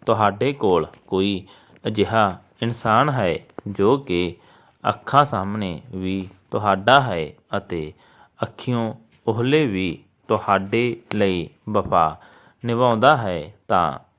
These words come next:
ਮੈਨੂੰ ਲੱਗਦਾ ਹੈ ਤੁਸੀਂ ਦੁਨੀਆ ਦੇ ਸਭ ਤੋਂ ਅਮੀਰ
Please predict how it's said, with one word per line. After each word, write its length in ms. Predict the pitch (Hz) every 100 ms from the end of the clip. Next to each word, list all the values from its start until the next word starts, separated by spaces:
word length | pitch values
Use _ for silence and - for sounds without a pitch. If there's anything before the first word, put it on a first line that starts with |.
| 101
ਮੈਨੂੰ 480 | 98 87 85 85 87 _ _ _ -
ਲੱਗਦਾ 460 | 104 95 98 120 123
ਹੈ 320 | 123 113 113 - _ -
ਤੁਸੀਂ 400 | 110 101 82 - _ _
ਦੁਨੀਆ 600 | 107 113 110 113 123 120 127 - _ _ _
ਦੇ 360 | 113 107 80 78 _ _
ਸਭ 520 | - - 110 117 85 - _
ਤੋਂ 300 | 113 87 80 - _ _ _
ਅਮੀਰ 440 | 120 113 98 92